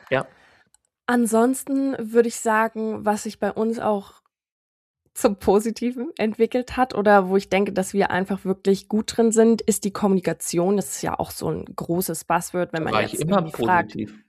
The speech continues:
Speaker 1: Da, also, fällt mir jetzt
Speaker 2: Weil,
Speaker 1: nichts
Speaker 2: wenn man
Speaker 1: ein.
Speaker 2: jetzt, wenn man jetzt fragt, „Ja, was macht eine gute Beziehung aus?“, dann ist, glaub ich, Kommunikation immer so auf Nummer eins, weil das irgendwie, ich weiß nicht, das ist irgendwie so ein großes Wort,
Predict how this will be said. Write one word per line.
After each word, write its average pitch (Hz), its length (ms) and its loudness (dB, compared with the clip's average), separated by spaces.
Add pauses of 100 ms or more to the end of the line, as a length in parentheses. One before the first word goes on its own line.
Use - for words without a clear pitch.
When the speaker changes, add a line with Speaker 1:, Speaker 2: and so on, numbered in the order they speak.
Speaker 1:
Da, 104 120 0 (580)
also, 143 260 -8 (640)
fällt 113 260 0
mir 113 80 0
jetzt 156 160 2
Speaker 2:
Weil, - 0 -
Speaker 1:
nichts 208 140 2
Speaker 2:
wenn 202 140 2
man - 160 4
Speaker 1:
ein. - 0 -
Speaker 2:
jetzt, - 320 0 (480)
wenn 214 200 2
man 208 140 0
jetzt 202 320 -6 (100)
fragt, 208 380 0
„Ja, 180 100 -6 (100)
was - 120 -14
macht - 160 -14
eine 185 140 -6
gute 190 220 -2
Beziehung 185 420 -4
aus?“, - 260 0
dann - 120 -4
ist, - 180 -10 (140)
glaub 180 160 -2
ich, - 120 -4
Kommunikation 175 640 -4
immer 170 200 -4
so 175 180 -6
auf - 380 -8 (800)
Nummer 208 500 4
eins, 214 600 2
weil 180 340 0
das 190 180 -6
irgendwie, 180 400 -12
ich - 160 -18
weiß 160 180 -12
nicht, 147 160 -18
das 165 100 -12
ist - 40 -12
irgendwie 175 260 -6
so 170 120 -8
ein 165 80 -8
großes - 460 -8
Wort, 185 420 0